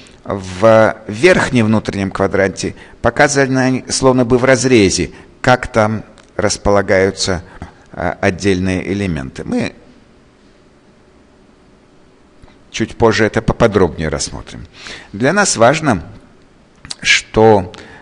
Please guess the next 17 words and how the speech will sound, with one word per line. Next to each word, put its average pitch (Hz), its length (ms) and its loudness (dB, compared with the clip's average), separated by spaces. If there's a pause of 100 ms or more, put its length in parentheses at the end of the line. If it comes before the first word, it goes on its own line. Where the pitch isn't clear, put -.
(120)
сама 104 400 2
по - 140 -2
себе 98 320 -2
железистая 107 540 0
ткань, - 460 -2
она 120 260 0
располагается, 123 1080 0 (840)
а, 85 640 -2 (200)
в 95 40 -14
виде 127 500 0
радиальных 123 920 4
долей 101 800 2 (160)
вокруг 147 340 0
соска. 87 600 -4 (640)
И, 123 80 -6
собственно, 127 600 0 (640)
вот 113 360 -2